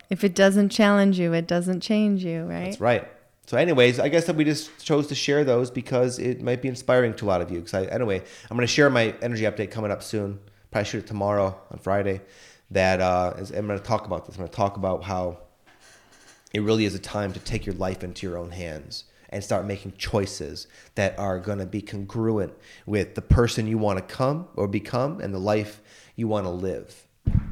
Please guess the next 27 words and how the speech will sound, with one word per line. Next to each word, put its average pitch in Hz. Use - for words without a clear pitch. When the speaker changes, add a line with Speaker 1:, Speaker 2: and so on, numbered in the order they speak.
Speaker 2:
And 92
a 85
lot 98
of 98
people, 104
I 98
think, 101
are 90
at 92
that -
choice -
point. -
So 180
Speaker 1:
Mm-hmm. 170
Speaker 2:
it 147
just -
felt 127
relevant, 104
my 104
friends. 110
I 107
hope 127
you 123
enjoyed 110
it. 117
And 110
hey, 143